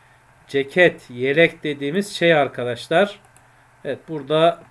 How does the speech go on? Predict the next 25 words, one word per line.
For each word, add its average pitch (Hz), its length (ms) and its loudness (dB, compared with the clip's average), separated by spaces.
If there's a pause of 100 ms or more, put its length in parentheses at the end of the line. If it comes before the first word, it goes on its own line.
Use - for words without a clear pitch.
(360)
e, 131 300 -4
görsellerde 143 840 -2
anlamaya 147 720 -4
çalışalım. 131 720 -2 (480)
E, 127 100 -10
sütre - 500 -8
diye 131 160 2
yazdık. 123 440 -4
Bakın, 160 400 -6
gömleğin 135 420 -4
üzerine 135 380 -6
giyilen 139 500 -4 (400)
süveter 139 760 -4
veyahut 127 400 -4
da 170 60 -4
yelek 139 580 0 (600)
olarak 139 480 -4
düşünülebilir. 143 720 -4
Pantolon, 143 680 -6
gömlek 135 480 -6
ve 175 260 2 (640)
yelek 139 340 0
şeklinde 143 840 -4
en 135 100 -8
azından 131 640 -4